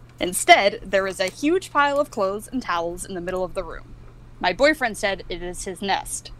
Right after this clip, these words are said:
and he sleeps in it. I could not believe this. He showed me how he does it, and he kind of curls up into a ball in the middle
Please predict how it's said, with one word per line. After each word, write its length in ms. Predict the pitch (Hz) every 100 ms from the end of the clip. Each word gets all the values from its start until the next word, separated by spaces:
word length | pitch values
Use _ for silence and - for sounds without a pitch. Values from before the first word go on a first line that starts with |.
| -
and 100 | 190
he 80 | 180
sleeps 360 | - 202 196
in 80 | -
it. 260 | - - - - - - -
I 80 |
could 200 | 190 -
not 240 | 208 226 -
believe 320 | 214 175 -
this. 380 | 131 - - - - - - - -
He 80 | 208
showed 240 | - 240
me 120 | 247 320
how 160 | 285
he 100 | 285
does 180 | 240 175 - -
it, 160 | 165 180 202
and 120 | 214
he 120 | 220
kind 240 | - 196 180
of 120 | -
curls 300 | - 262 269
up 200 | 214 214
into 280 | 208 202 247
a 60 |
ball 360 | 196 - 151 175
in 120 | 196
the 60 | 196
middle 380 | 185 131 147